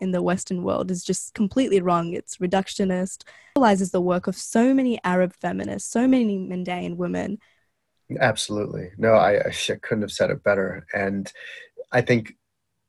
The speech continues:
Speaker 2: the first place you start at is acknowledging where and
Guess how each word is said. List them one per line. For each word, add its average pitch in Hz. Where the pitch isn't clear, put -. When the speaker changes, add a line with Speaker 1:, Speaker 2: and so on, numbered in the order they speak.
Speaker 2:
the 117
first -
place 98
you 110
start 87
at -
is 104
acknowledging 98
where 101
and 95